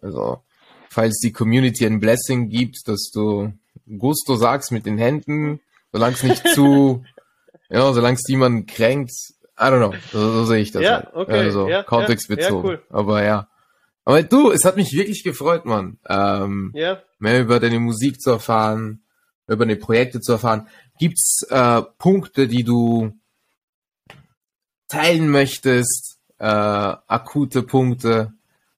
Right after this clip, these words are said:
Speaker 1: äh, wo man dich vielleicht sehen kann in den nächsten paar Wochen, Monate?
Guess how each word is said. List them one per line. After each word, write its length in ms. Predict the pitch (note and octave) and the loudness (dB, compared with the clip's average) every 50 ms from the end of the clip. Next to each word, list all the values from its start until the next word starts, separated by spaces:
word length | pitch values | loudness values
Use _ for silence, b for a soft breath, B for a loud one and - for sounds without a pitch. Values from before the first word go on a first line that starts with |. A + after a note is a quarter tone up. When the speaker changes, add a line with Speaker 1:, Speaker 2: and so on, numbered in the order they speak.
| _ _ _ _ _ | _ _ _ _ _
Speaker 1:
äh, 60 | - G#2 | -4 -2
wo 640 | G2+ G2 G2 G2 F2+ - - - - - G#2 A2 | -2 0 -2 -2 -4 -6 -8 -12 -10 -6 -2 0
man 200 | A2 A#2 A#2 A2+ | 2 2 2 2
dich 160 | G#2+ A2 - | 0 -2 -2
vielleicht 380 | - A2+ G#2+ G#2+ G#2 G#2 - - - | 0 2 2 2 2 2 -2 -8 -16
sehen 600 | - - F2+ G2+ G2 G#2+ A#2+ B2+ B2 B2 A#2+ G#2+ | -14 -12 -12 -8 -2 2 2 4 4 2 0 -2
kann 280 | - A2+ A2+ G#2+ G#2 G#2 | -2 0 0 0 0 -2
in 100 | G2+ G2 | -4 -4
den 120 | G2+ G2+ | -4 -4
nächsten 520 | G2+ G#2 G#2 G#2 - - - - G#2 F#2+ - | -2 -4 -4 -4 -8 -12 -10 -8 -8 -8 -4
paar 600 | A2 G#2 G2+ G2 F#2+ F#2+ F#2+ F#2 F#2 F2 G2 G2+ | -2 -2 0 0 0 0 -2 -2 -4 -4 -4 -2
Wochen, 320 | G#2 G2 - - G2 F2+ | -4 -4 -4 -8 -14 -10
Monate? 760 | A2+ B2 G#2+ G#2 G2 G2 G2 F#2+ - - F#2+ F2+ F#2+ F#2+ G2+ | -6 -2 -2 -2 -2 -2 -4 -6 -6 -4 -2 -2 0 -2 -2